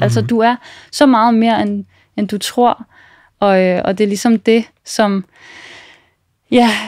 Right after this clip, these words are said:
Speaker 1: at jeg håber, og jeg er også ret sikker på, at det, der er, sker lige nu, der kommer den her erkendelse, at vi kan gøre så sindssygt meget som borgere i et demokrati.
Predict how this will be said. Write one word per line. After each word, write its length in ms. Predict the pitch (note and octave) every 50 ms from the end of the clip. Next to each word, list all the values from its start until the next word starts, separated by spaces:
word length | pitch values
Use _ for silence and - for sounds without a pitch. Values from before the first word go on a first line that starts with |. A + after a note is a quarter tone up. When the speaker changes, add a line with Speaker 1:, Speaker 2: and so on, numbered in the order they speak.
| - -
Speaker 1:
at 300 | - - A3+ A3 G3 - G3+ - - _ _ _ _ _ _ _ _ -
jeg 120 | A3 G#3+
håber, 500 | F#3 - B3+ B3+ B3 B3+ A#3+ C#4 C#4 C4+ C4
og 420 | A#3 - - G3+ G3+ G3 G3 F#3 F#3 - _
jeg 100 | G#3 G3+
er 40 | G3
også 180 | G3 G3 - A#3 -
ret 140 | G#3 G#3 -
sikker 320 | - - A3+ G#3 A3+ A#3
på, 280 | - - - B3+ B3 A3
at 220 | - G3+ G3+ G3
det, 120 | - G#3+ G3+
der 80 | G#3+
er, 340 | F#3+ G3 - - G#3 G#3+ A3
sker 320 | G#3+ - - - C4 A#3+
lige 140 | G#3+ G#3+ G#3
nu, 80 | G3+ G3+
der 80 | G3+
kommer 320 | G3 - - D4 C4+ A#3 G#3+
den 160 | G3+ G3 F#3+
her 100 | F#3 F3+
erkendelse, 500 | F3 - - - G#3 F#3 F#3 - - G#3
at 240 | F#3+ F#3 F#3+ F#3 F#3
vi 120 | G3 F#3+ - - - -
kan 220 | C#4 C4+ A#3+ - - _ -
gøre 260 | G#3 F#3 F3+ F#3 F#3
så 140 | - - F#3+
sindssygt 680 | - - - - - C4+ G3+ C#4+ - - - F#3 F3+
meget 240 | F3 E3 F3+ F3+ -
som 160 | - F3+ E3+
borgere 240 | F3 F3 E3+ E3+ F3
i 20 |
et 80 | E3+ -
demokrati. 680 | F#3+ F3+ F3 E3+ - - F3 - - F3+ - - _